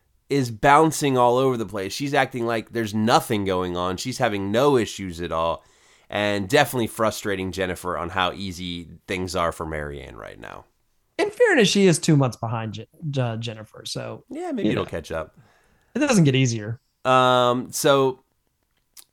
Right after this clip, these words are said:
Speaker 1: Jennifer's on the couch. The three others decide they're gonna go upstairs to see the nursery, leaving Jennifer struggling to try to get up off the couch, kind of forgotten about. And, uh,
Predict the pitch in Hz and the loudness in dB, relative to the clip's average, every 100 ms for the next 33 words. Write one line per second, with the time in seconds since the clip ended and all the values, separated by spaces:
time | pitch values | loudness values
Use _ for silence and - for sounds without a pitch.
0 | _ _ _ _ - 117 151 156 151 139 | _ _ _ _ -10 -2 0 2 2 2
1 | 131 - 107 104 101 101 - _ 110 104 | 0 0 4 4 2 0 -8 _ -2 -2
2 | - 127 135 131 127 123 107 117 117 110 | -2 -4 0 2 0 0 0 0 0 -2
3 | 104 - 104 - 113 110 95 107 104 98 | -4 -10 -8 0 2 2 -2 -4 -2 -2
4 | 101 104 107 107 - 107 107 - 101 101 | -2 0 -4 -6 -4 -2 -2 -6 -10 -8
5 | 87 92 127 127 - 127 120 110 _ _ | -6 -4 -2 -2 -4 -4 -6 -8 _ _
6 | _ _ _ _ _ - 113 123 127 117 | _ _ _ _ _ -4 0 2 4 2
7 | 117 120 110 113 107 - 120 104 107 101 | 2 2 2 0 -2 0 0 2 0 -2
8 | - 104 95 92 92 90 90 - 87 90 | 0 -2 -2 -4 -4 -2 -2 -4 -6 -6
9 | 85 - - 110 90 87 101 92 _ - | -6 -10 -12 -8 -6 -8 -12 -20 _ -10
10 | 113 95 92 90 85 80 80 78 80 - | -6 2 2 2 -4 -6 -2 -2 -2 -6
11 | 82 80 78 76 69 71 | -8 -8 -8 -8 -8 -8